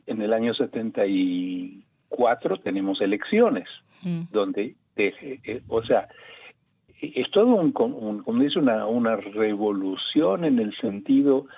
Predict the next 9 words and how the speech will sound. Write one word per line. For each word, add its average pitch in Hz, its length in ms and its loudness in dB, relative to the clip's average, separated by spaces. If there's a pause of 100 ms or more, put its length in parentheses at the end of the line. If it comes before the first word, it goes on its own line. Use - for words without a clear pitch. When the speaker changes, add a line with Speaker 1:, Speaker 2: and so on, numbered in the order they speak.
(480)
Speaker 1:
de 110 260 -4
que 101 140 -4
todo 123 340 4
lo 113 160 2
que - 200 -12
se 110 100 -4
pensaba 107 800 -2 (640)
estaba - 480 -4
equivocado, 98 960 -2